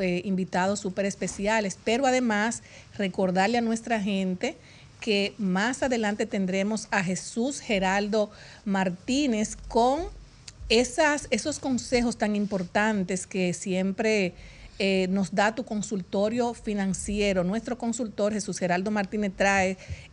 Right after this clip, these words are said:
eh, doce consejos importantísimos en este dos mil veinticuatro, iniciando el año.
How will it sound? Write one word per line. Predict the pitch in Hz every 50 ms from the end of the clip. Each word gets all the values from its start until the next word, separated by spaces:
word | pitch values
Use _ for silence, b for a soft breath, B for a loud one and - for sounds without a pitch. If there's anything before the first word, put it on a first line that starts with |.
| - -
eh, | 185 185 190
doce | 185 180 214 254 254 - 311
consejos | - 277 254 233 - 233 208 226 - -
importantísimos | - 240 220 214 - 220 208 196 - - 185 180 170 175 - 233 262 294 - 311 254 226 214
en | 214
este | 208 202 226
dos | 214 214 202
mil | 202 196 202
veinticuatro, | 208 214 202 226 185 - 220 196 208 226 226 233
iniciando | 220 202 - - - 190 190 202 214
el | 202 185
año. | 180 180 185 180 170 165 160